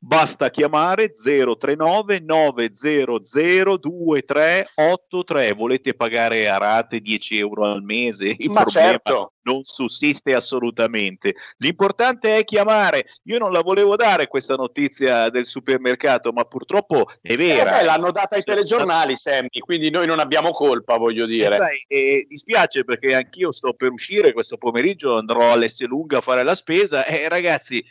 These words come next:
Speaker 1: attenzione, il virus può essere sui carrelli, sugli ascensori, sui pos dei supermercati. Meglio portarsi dietro sempre questo sanificatore. Chiamate zero tre nove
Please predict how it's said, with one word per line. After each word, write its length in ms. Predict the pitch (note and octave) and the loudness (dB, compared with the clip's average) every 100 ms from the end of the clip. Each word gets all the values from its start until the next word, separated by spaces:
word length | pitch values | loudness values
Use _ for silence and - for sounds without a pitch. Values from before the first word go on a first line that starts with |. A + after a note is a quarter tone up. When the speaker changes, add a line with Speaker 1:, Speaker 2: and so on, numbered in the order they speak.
| _ | _
Speaker 1:
attenzione, 800 | - F3+ - F3+ - F#3+ D#3 A#2 | -2 0 0 -2 2 2 2 0
il 140 | B2 C3 | -2 -4
virus 500 | G3+ A3+ A#3+ - G#3 - | -4 -2 -4 -2 -2 -2
può 200 | D#3+ D#3 | 0 0
essere 300 | D#3 E3 D#3 | 0 -4 -4
sui 180 | D#3 D#3 | -6 -2
carrelli, 640 | D#3 C#3+ E3+ D3+ G#2+ F#2 - _ | 0 2 2 2 0 -10 -14 _
sugli 300 | - C#3 C#3 | -12 -4 -2
ascensori, 800 | D3 D#3 C#3+ - D#3+ D3 A#2 F#2+ | 0 -2 -4 -2 0 2 0 -4
sui 300 | - B2+ A#2+ | -6 -6 -4
pos 500 | - D3+ E3 - E3 | 2 4 4 -2 -10
dei 280 | C3+ B2+ C#3 | -2 -2 -2
supermercati. 1000 | - D3+ D3 C3+ C3+ - G#2 F2 A2+ G#2 - - | -6 -2 0 0 -2 -2 0 0 -2 -10 -12 -10
Meglio 760 | A#2+ E3+ A3+ A#3+ A#3 A#3 A#3 | -4 2 2 2 0 2 2
portarsi 760 | A3+ F3+ E3 F3+ F3 F3 - F3 | 2 0 0 0 0 -2 -8 -10
dietro 580 | E3+ F#3+ G3+ G#3+ A3+ | -2 0 0 0 -2
sempre 640 | - - D3 B2 A2+ C#3+ D#3 | -4 -6 -4 -4 -6 -4 -2
questo 560 | D3 B2 - A#2+ - - | -2 -6 -2 -2 -2 -8
sanificatore. 1700 | - - D3+ F3 G3+ G3+ G3 G3+ - F#3 D#3 A#2+ G2 F#2+ F#2+ - _ | -14 0 4 4 2 -2 -8 -8 -2 -2 2 2 2 2 -2 -6 _
Chiamate 840 | - B2+ B2 A#2+ G#2+ - C#3 D3 - | -2 0 2 2 0 -2 -6 -8 -12
zero 480 | - A2 C#3+ C3+ B2 | -8 2 2 4 2
tre 180 | A#2 A2+ | 0 -4
nove 580 | G#2 F#2+ F#2 G2 B2+ | -2 -2 0 -2 -4